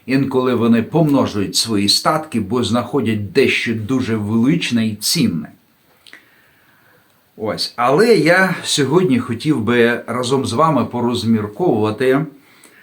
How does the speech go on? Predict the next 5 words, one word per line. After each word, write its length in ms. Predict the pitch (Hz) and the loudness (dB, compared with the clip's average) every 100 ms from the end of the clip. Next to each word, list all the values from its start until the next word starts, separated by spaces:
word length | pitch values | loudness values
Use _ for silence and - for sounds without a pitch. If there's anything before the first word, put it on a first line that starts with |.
| - _ _ - 107 | -20 _ _ -6 0
над, 640 | 113 120 120 - - - | 2 4 0 -4 -14 -6
е, 280 | 120 113 107 - - | 0 0 0 -4 -8
Божим 500 | 113 147 147 127 123 | 0 2 4 2 0
скарбом. 560 | - 131 92 78 71 - _ _ _ _ - - _ _ _ _ - | 0 -2 -2 -6 -14 -16 _ _ _ _ -20 -20 _ _ _ _ -6
І 460 | 104 101 98 92 | -4 -2 -2 -2